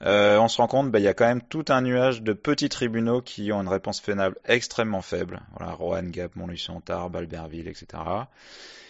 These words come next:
On pourrait se dire que, bah, c'est le manque de moyens, euh, c'est compliqué de faire des enquêtes sur ce genre de trucs dans un petit tribunal. Euh, oui, mais bon, le problème c'est qu'il y a des petits tribunaux aussi petits et qui ont des réponses pénales moyennes ou fortes.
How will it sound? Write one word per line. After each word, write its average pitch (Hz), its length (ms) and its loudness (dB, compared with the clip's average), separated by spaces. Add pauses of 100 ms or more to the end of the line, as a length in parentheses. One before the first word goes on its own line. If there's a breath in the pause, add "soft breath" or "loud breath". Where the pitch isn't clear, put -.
(440 loud breath)
On 110 160 -2
pourrait 127 220 8
se 131 120 2
dire 127 340 4
que, 120 160 6
bah, 110 140 8
c'est 117 160 4
le 113 60 4
manque 120 260 2
de 123 80 6
moyens, 143 960 2
euh, 107 800 2
c'est 107 160 -6
compliqué 120 560 0
de - 60 -8
faire 107 120 0
des 98 140 -2
enquêtes 101 280 -2
sur 101 180 -2
ce 92 60 -6
genre 101 200 4
de 101 100 0
trucs 120 280 -2
dans 101 180 -2
un 95 80 0
petit 98 140 -8
tribunal. 117 920 2
Euh, 98 320 4
oui, 110 480 0
mais 107 240 -2
bon, 101 560 -6
le 107 140 0
problème 92 340 -4
c'est 107 140 -8
qu'il - 100 -4
y 90 60 -2
a 92 40 -4
des 87 40 -2
petits - 240 -8
tribunaux 107 580 -2
aussi 113 380 -2
petits 113 680 -6
et 101 100 -4
qui - 200 -6
ont 104 100 -2
des 98 100 -4
réponses 90 340 -4
pénales 92 400 -4
moyennes 90 400 -4
ou 87 40 -10
fortes. - 360 -10